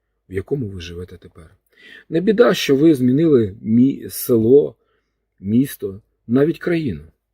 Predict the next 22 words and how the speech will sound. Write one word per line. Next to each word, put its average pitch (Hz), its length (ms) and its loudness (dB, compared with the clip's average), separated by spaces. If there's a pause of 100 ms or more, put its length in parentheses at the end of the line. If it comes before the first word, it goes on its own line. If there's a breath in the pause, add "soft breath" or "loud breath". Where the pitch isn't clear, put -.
(160)
Нічого 139 460 -10
страшного 123 480 -18
в 117 60 -20
тому 120 260 -14
нема. 120 380 -14 (400)
Через 127 340 -4
сім 135 300 -2
років 123 440 -4 (440)
воно 104 300 -8
стане 92 320 -10
вашим. 87 420 -14 (1120)
Якщо 131 340 -12
ви 135 120 -10
сім 143 220 -14
років 139 300 -16
прожили - 440 -12
на - 140 -18
цьому - 260 -18
місці, - 360 -16 (1600)
все, - 300 -8
ви 113 160 -8
свій. 104 380 -18